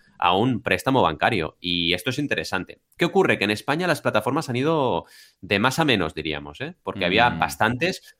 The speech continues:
Speaker 1: acordaos, por ejemplo, de Arboribus o de Loanbook, que son plataformas que han cerrado. Entonces, em, es complicado este mundo. Es complicado porque, además, tenemos en España precisamente <laughs> una banca bastante fuerte.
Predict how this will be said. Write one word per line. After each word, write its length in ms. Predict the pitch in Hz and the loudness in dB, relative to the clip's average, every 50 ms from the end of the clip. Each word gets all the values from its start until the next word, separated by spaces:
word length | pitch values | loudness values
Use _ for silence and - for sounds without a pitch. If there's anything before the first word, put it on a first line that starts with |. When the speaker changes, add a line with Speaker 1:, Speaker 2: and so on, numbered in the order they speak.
| _ - | _ -10
Speaker 1:
acordaos, 380 | - - - 90 85 92 98 - | -8 -6 -4 -2 0 0 0 0
por 120 | - 107 | 0 0
ejemplo, 220 | 95 - 101 98 95 | 0 0 0 0 2
de 80 | 87 | 2
Arboribus 520 | 82 85 101 123 123 120 113 117 117 - 98 | 2 2 2 2 2 2 2 0 -2 -2 -4
o 20 | |
de 100 | 80 82 | -2 0
Loanbook, 420 | 92 107 127 139 156 196 190 - - _ _ _ _ _ | 2 2 2 2 2 0 0 -2 -8 _ _ _ _ _
que 100 | - 98 | -8 -6
son 160 | 92 - 95 85 | -4 -4 -2 -2
plataformas 520 | 110 110 113 107 - 101 98 117 123 - | 0 0 0 0 0 0 0 0 -2 -2
que 80 | - 143 | -2 -4
han 80 | 123 | -2
cerrado. 420 | - - 80 87 92 92 82 73 76 | -2 -2 0 2 2 2 2 0 -4
Entonces, 640 | 71 71 92 95 95 - - 113 113 113 - - _ | -6 -6 -6 -6 -4 -2 0 0 0 0 -4 -10 _
em, 680 | - 92 90 90 85 85 82 82 80 78 78 78 71 - - | -2 0 2 2 2 2 0 0 -2 -6 -8 -10 -12 -6 -2
es 180 | 104 107 - - | -2 -2 -2 0
complicado 640 | - 156 151 147 - 113 104 98 104 101 92 90 | 0 0 0 0 0 -2 0 2 2 2 2 2
este 200 | 87 - - 90 | 0 -2 -6 -8
mundo. 360 | 85 82 85 80 76 76 73 | -6 -6 -8 -8 -10 -12 -12
Es 100 | 78 - | -10 -8
complicado 540 | - 117 107 101 107 - 104 107 135 143 123 | -6 -6 -4 -2 0 2 2 2 2 0 -2
porque, 380 | 104 92 - - 82 80 76 - | -6 -8 -6 -6 -6 -6 -6 -4
además, 280 | 82 82 87 - - - | -4 -2 0 0 0 0
tenemos 300 | - 85 90 101 101 - | 0 0 0 0 -2 -2
en 80 | 104 | -4
España 320 | 92 - - 95 92 101 101 | -6 -4 -2 0 0 2 0
precisamente 640 | - - 104 98 - 82 80 90 82 - 113 123 | 0 -2 -4 -4 -2 -2 -2 -4 -4 -4 -6 -6
<laughs> 60 | 113 92 | -4 -4
una 120 | 87 80 | -2 0
banca 220 | 82 87 90 - | 0 0 2 2
bastante 320 | 98 87 - 92 87 85 90 | 2 2 0 -2 -4 -4 -4
fuerte. 400 | - 87 87 82 - 139 165 | -2 -4 -4 -4 -4 -6 -8